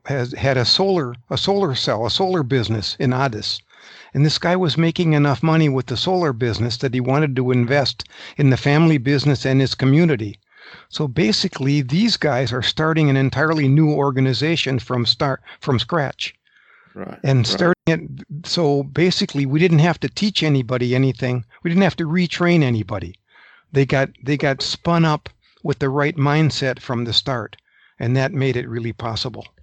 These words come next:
Speaker 2: Fantastic. There you go. So you're expanding Thinker Lab across the world. Is there plans for another one soon?
Speaker 1: Well, we have to just keep putting ads out for interns.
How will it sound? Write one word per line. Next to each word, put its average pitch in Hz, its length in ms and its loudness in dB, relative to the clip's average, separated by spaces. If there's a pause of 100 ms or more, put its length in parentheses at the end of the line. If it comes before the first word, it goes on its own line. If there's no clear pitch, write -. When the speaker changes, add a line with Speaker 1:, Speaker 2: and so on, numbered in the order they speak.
(320)
Speaker 2:
Fantastic. - 720 -18 (500)
There 104 140 -6
you 98 80 -4
go. 113 260 -6 (640)
So - 120 0
you're 117 200 6
expanding 110 680 -4
Thinker 107 320 -4
Lab 98 240 0
across 98 360 -2
the 98 100 -6
world. 95 380 -6 (380)
Is 113 140 -4
there 117 140 4
plans 117 500 -2
for 117 140 -2
another 113 260 0
one 123 200 0
soon? 139 420 -4 (640)
Speaker 1:
Well, 175 360 4
we 139 200 0
have 143 180 0
to 147 100 0
just - 280 -4 (340)
keep 170 220 0
putting 143 320 4
ads 143 240 2
out 143 200 0
for 135 140 -2
interns. 143 560 0